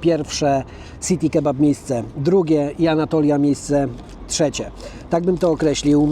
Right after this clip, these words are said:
E, no jeżeli chodzi o tego kebaba, po wgryzieniu się w głębiej, wygląda on w ten sposób. Zdecydowanie na plus pita, która, e, no jak dla mnie jest bardzo fajnie przygotowana, jest świeża i wypieczona na chrupiąco w tych miejscach, w których dotykał jej grill.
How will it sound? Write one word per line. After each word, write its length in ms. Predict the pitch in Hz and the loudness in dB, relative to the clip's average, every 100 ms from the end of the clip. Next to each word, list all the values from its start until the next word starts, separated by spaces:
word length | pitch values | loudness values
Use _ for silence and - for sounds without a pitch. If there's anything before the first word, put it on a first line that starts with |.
| 151 143 | 2 2
E, 260 | 143 143 143 | 2 0 2
no 80 | 170 | 2
jeżeli 280 | 170 180 165 | 2 2 2
chodzi 200 | 170 165 | 2 2
o 40 | |
tego 220 | 175 156 | 2 0
kebaba, 320 | 165 156 151 | 2 2 0
po 120 | - 151 | -2 0
wgryzieniu 340 | 156 156 160 | 2 4 2
się 120 | 156 | 2
w 60 | 139 | 2
głębiej, 340 | 160 151 143 - - - - 156 | 2 2 0 -2 -14 -18 -8 0
wygląda 360 | 160 160 151 | 2 2 2
on 100 | 143 | 0
w 80 | - | 0
ten 140 | 165 | 0
sposób. 440 | 147 151 147 147 - - - - - - - - - - - - - - - - - | 0 -2 0 -2 -2 -16 -18 -18 -18 -20 -20 -18 -18 -18 -18 -18 -18 -18 -18 -18 -10
Zdecydowanie 580 | 143 170 170 175 170 170 | -2 -2 0 0 2 0
na 120 | 160 | 0
plus 220 | 156 170 - | 2 0 2
pita, 340 | 185 - 143 | -2 0 -2
która, 420 | - 151 143 139 131 143 139 | 0 0 2 0 -4 -8 -2
e, 180 | 139 139 | 0 2
no 100 | 151 | 4
jak 200 | 160 143 | 4 2
dla 160 | 156 143 | 0 2
mnie 180 | 143 | 0
jest 440 | 139 135 131 127 131 | 0 -2 -2 -2 -2
bardzo 260 | 147 143 | -2 0
fajnie 260 | 147 143 139 | 0 0 0
przygotowana, 560 | - 143 139 135 135 127 | 0 -4 -2 -2 -2 -4
jest 200 | 120 - | -6 -10
świeża 440 | - 165 143 135 - - - | -2 0 2 -2 -6 -20 -4
i 80 | 165 | 0
wypieczona 580 | 156 156 147 147 135 127 156 | 2 2 0 0 0 -4 0
na 160 | 151 147 | 0 2
chrupiąco 460 | 143 160 147 135 | 0 0 0 -2
w 40 | - | -4
tych 140 | 131 | 0
miejscach, 360 | 143 135 139 - | 2 2 -2 -6
w 40 | |
których 260 | - 143 127 | -2 -2 0
dotykał 340 | 131 135 131 | -2 -2 0
jej 120 | 127 | 2
grill. 220 | 135 135 | 2 0